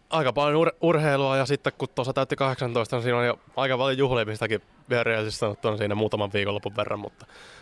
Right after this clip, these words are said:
se on tota noin, to-, välillä urheilua ja välillä juhlaa, että ei mitään ihmeellistä, että koulu on tullut mukaan sitä kesästä, kun viimeksi tehtiin ne Ilveksen I G C:n noita kuulumisia, mutta koulu on tullut mukaan sitä, kuulu-, sujuu ihan hyvin, ei mitään ihmeellistä, että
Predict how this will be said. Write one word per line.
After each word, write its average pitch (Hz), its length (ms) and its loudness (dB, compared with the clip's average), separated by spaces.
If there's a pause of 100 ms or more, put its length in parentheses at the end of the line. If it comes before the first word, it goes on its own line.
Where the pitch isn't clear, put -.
(120)
se 151 80 -2
on 143 120 2
tota 151 200 0
noin, 139 280 2 (220)
to-, 147 160 -2 (180)
välillä 120 320 2
urheilua 143 460 0
ja 127 80 2
välillä 127 240 0
juhlaa, 113 420 0
että - 160 -20 (320)
ei 110 80 0
mitään 113 380 0
ihmeellistä, 110 360 0
että - 120 -2
koulu 120 340 2
on 113 80 2
tullut 123 200 0
mukaan 120 320 0
sitä 107 120 -4
kesästä, 113 340 -2
kun 104 140 -6
viimeksi 107 320 0
tehtiin 104 340 -4 (500)
ne 117 120 2
Ilveksen 117 340 0
I 110 140 4
G - 20 0
C:n 104 340 0
noita 95 260 -4 (680)
kuulumisia, 110 520 0
mutta 104 260 -8 (100)
koulu 113 300 0
on 147 80 0
tullut 135 180 0
mukaan 123 300 0
sitä, 113 220 0 (640)
kuulu-, 117 320 0 (100)
sujuu 113 280 0
ihan 147 220 2
hyvin, 110 180 0 (240)
ei 107 140 -2
mitään 107 400 -2
ihmeellistä, 104 480 -2
että 107 140 -2